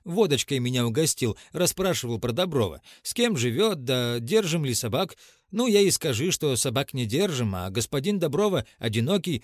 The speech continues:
все вечера по службе старается, с бумагами сидит, во-, вот и всё». «По твоей вине раб Божий погиб действительный статский советник. Я должен тебя отправить в Сибирь.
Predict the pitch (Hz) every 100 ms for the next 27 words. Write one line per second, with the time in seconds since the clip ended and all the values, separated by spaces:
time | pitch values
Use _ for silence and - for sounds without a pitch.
0 | - - - 208 180 151 180 143 127 -
1 | 165 143 - 143 147 120 - 120 98 117
2 | 147 185 180 - 151 135 - 78 123 151
3 | 202 214 226 - 170 185 - _ _ _
4 | - 104 110 165 147 147 165 156 156 117
5 | 151 131 135 131 110 135 117 110 127 135
6 | 127 120 107 - 117 - 120 139 127 107
7 | 98 92 - _ - 180 175 135 127 131
8 | 120 127 120 104 - - 117 92